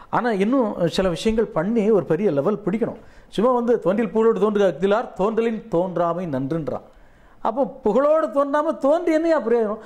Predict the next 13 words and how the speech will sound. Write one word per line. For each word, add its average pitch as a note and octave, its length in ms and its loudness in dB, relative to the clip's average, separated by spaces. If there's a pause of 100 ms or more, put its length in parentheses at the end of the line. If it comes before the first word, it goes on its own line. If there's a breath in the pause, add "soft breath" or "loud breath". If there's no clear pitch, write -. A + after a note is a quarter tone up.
(180 loud breath)
ஒரு G3 120 0
படத்துல G3+ 200 -2
இந்த G#3+ 140 0
பாட்டு G3 200 0
இருக்கும், D#3 220 -8 (180 loud breath)
"என் E3 240 0
விதி F#3 280 2
அப்போதே G3 440 2
தெரிந்திருந்தாலே F#3 1000 -2
கர்ப்பத்தில் B3 640 -2
நானே G#3+ 320 2
கலைந்திருப்பேனே." A3+ 760 0 (500 loud breath)
ஏன் C#4 260 2